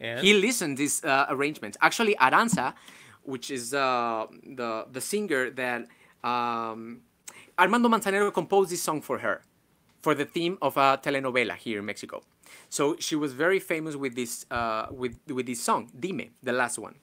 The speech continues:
Speaker 2: And, uh, I, and she's a very friend of mine. I, and actually, this is a tribute to her as well. So I, uh, I sent her the, the album, and she loved the, you know, the, the arrangement, and she loved the song, which is very, very calm. It's, it's a beautiful,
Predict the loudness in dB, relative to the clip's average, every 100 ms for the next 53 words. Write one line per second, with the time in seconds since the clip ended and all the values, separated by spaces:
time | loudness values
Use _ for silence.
0 | _ -20 -20 -2 2 2 0 2 6 6
1 | 6 6 4 2 0 -2 -8 -6 -4 -4
2 | -4 -2 2 2 0 -2 -2 -4 -6 -6
3 | -6 -14 _ 0 2 2 -2 -2 -2 -2
4 | -2 -2 -4 -8 -2 -2 0 -6 -8 -4
5 | -4 -4 -10 -8 -8 -8 -12 -20 -20 -18
6 | -4 2 6 6 6 6 4 4 4 0
7 | -4 -4 -4 -2 -4 -4 -2 0 -2 -4
8 | -4 -2 -2 -4 -6 -12 -20 -16 -6 -4
9 | 4 4 4 -2 -6 -6 -6 -6 -8 -12
10 | -14 -12 -6 -2 -2 -4 -6 -6 -6 -8
11 | -12 _ -20 _ _ -4 -4 -4 -4 -2
12 | -4 -4 -4 -4 -6 -10 -10 -10 -10 -10
13 | -4 -4 -4 -6 -8 -8 -8 -8 -8 -8
14 | -4 -2 -2 -4 -6 -8 -12 -10 -8 -10
15 | -12 -14 -12 -10 -10 -6 -6 -6 -6 -6
16 | -6